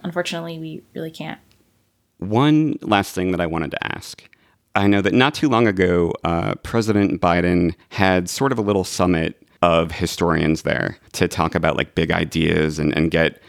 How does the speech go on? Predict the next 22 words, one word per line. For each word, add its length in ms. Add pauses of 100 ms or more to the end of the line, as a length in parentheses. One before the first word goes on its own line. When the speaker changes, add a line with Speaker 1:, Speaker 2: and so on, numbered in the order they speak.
(200)
Speaker 2:
perspectives 680
from 200
the 100
past. 540 (500)
If 140
he 180
were 120
to 80
do 180
that 140
again, 520 (440)
and 400
you 220
were 140
invited 640
to 140
the 80
White 220
House 460 (220)
as 160
a 60
historian, 720